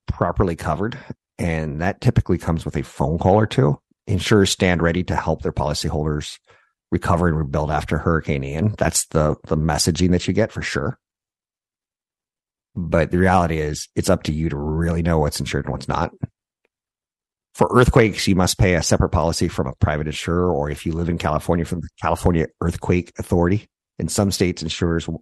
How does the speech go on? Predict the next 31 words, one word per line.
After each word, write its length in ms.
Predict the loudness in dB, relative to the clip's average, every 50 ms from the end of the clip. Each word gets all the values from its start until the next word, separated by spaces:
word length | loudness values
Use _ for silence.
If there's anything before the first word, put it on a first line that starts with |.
| -10
cover 200 | -10 -8 -8 -6
sinkholes 760 | -6 -6 -4 -2 -4 -2 -2 0 2 2 2 0 -2 -4 -8 -10 _ _ _ _ _ _ _ _ _ -6
if 100 | -2 -2
you 80 | 0 0
buy 160 | 0 -2 -2
separate 320 | 0 -2 -2 -2 -4 -4
coverage. 480 | -2 -2 -2 0 -2 -2 -4 -6 -12 -18 _ _ _ _ _ _ _ _ _ _ -20 _ _ _
I, 140 | -8 -8 -8 _ _ _ _ -4
you 160 | 2 4 6
know, 80 | 6 6
I've 160 | 6 6 6
never 200 | 6 6 6 6
gone, 420 | 6 6 6 6 4 2 0 -2 -2
"I 80 | 0 2
wonder 220 | 2 4 4 4
why 100 | 2 2
I 40 | 2
live 160 | 2 2 0
on 100 | 0 0
a 40 | -2
sinkhole." 500 | -4 -6 -6 -6 -6 -6 -8 -10 -10 -18 -20 -20 -20 _ _ _ _ _ _ _ _ _ _ _ _ _ _ _ _ _ _ _ _ _ _ _ _ _ _ _ _
So 240 | -2 2 4 4 6
I'm 260 | 4 4 2 0 -2 -2
probably 380 | 0 2 2 2 2 2 0 0
not 180 | 0 -2 -4
as 80 | -6 -10
protected 540 | -10 -10 -8 -4 -4 -6 -2 0 0 0 0
as 120 | 0 0
I 80 | -2 -2
think 280 | 0 2 2 4 4
I 80 | 2 -2